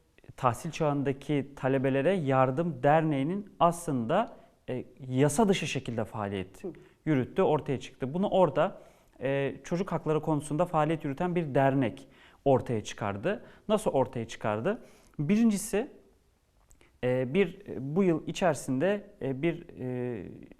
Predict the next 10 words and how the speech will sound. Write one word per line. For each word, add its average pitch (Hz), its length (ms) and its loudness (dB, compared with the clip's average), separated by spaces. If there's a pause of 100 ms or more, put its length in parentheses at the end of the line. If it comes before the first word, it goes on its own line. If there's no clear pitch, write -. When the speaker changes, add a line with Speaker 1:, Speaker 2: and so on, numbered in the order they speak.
(140)
Speaker 1:
suç - 280 -8
duyurusunda 131 360 -2
bulunuyorlar. 95 560 -6 (100)
S-, - 280 -20
savcılığa 151 540 2
gidiyorlar, 143 580 0 (320)
e, 131 100 -4
gerekli 139 360 0
evrakları 135 440 2
tes-, - 400 -8